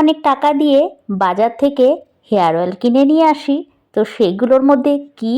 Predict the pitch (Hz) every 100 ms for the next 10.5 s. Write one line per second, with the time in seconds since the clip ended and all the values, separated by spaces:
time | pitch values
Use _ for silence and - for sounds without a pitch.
0 | 285 294 285 285 311 311 311 311 277 262
1 | 294 294 302 254 262 285 254 311 - 185
2 | 160 165 208 240 226 339 330 202 180 165
3 | 160 - _ _ - - 165 151 151 190
4 | 381 349 277 277 277 285 - 339 349 -
5 | _ _ - 226 214 220 220 214 254 277
6 | 254 208 247 302 _ 165 156 156 156 185
7 | 214 254 240 262 339 226 165 151 147 160
8 | 156 294 370 - - - 165 - 165 160
9 | - - - _ - _ 285 320 277 240
10 | 240 214 262 349